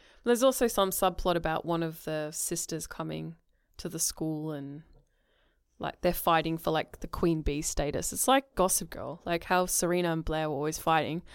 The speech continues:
Now there's these two sisters that are fighting. It's really good. I really liked, or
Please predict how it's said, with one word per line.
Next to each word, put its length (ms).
Now 120
there's 140
these 140
two 180
sisters 480
that 100
are 40
fighting. 400
It's 200
really 280
good. 300
I 60
really 220
liked, 300
or 420